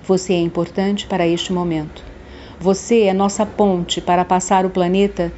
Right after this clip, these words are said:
toda essa carga energética. Tudo o que pedimos é que uma vez ao dia reserve-se em um local silencioso, pode ser em sua cama, e se conecte conosco por pensamento.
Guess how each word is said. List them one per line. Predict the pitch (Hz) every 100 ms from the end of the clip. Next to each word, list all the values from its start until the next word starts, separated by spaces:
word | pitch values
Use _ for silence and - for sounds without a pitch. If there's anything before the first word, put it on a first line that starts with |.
| - - -
toda | 240 254 214 262 -
essa | 208 202 202
carga | 196 180 170 170 180 - -
energética. | 175 175 165 160 151 - 175 - 185 - - - - - - - - - - - - - - - - -
Tudo | - 311
o |
que | -
pedimos | - 254 202 196 160 160 - - -
é | 185 156 170 - - -
que | 208
uma | 202 196
vez | 190 254 277
ao | 269
dia | 202 190 175 165 165 - - - -
reserve-se | 220 208 214 208 190 170 170 - 165 196
em | 202
um | 214
local | 208 202 190 185
silencioso, | 185 202 196 233 - 247 180 170 160 165 165 - - - -
pode | 202 202
ser | 202 202
em | 190
sua | - 185
cama, | - 247 247 240 247 - - - - -
e |
se | 208 269
conecte | 269 240 240 262 - 226
conosco | 214 208 214 240 - 202
por | 220 214
pensamento. | 226 220 247 220 202 196 196 185